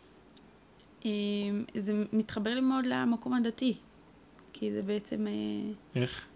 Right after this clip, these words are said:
Speaker 1: זה כל התורה כולה. העניין של הבן אדם לחברו.
Speaker 2: אבל זה לא נאמר.
Speaker 1: זה לא נאמר שזה, אה, קשור לתורה.
Speaker 2: בזמן ההצגה זה לא
Speaker 1: אני לא עושה את ההקשר הדתי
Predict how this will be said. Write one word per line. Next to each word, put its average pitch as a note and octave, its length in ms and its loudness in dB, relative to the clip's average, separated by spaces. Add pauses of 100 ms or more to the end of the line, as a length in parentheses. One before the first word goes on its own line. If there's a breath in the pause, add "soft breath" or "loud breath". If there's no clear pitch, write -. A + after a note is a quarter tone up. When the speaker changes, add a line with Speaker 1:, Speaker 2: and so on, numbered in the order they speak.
(100)
Speaker 1:
זה A3 60 -10
כל A3 140 2
התורה C4+ 300 0 (100)
כולה. C#4 240 2 (1800 loud breath)
העניין G3 440 0
של G3+ 140 -4
הבן G3+ 180 -2
אדם G#3 260 0
לחברו. G3 440 -4 (260)
Speaker 2:
אבל B2 120 8
זה A#2+ 100 8
לא C#3+ 100 10
נאמר. B2 400 6 (1000)
Speaker 1:
זה A3+ 120 2
לא G#3+ 140 4
נאמר A3 320 4
שזה, G#3+ 240 0 (200)
אה, G#3+ 60 2 (280)
קשור G3+ 300 -2
לתורה. G3+ 380 0 (540)
Speaker 2:
בזמן C3+ 260 8
ההצגה C#3 440 10
זה A#2 120 8
לא B2+ 600 6 (1120)
Speaker 1:
אני A3+ 200 4
לא B3+ 100 4
עושה C4 220 2
את G#3 140 -2
ההקשר G3 400 2
הדתי F#3 380 -2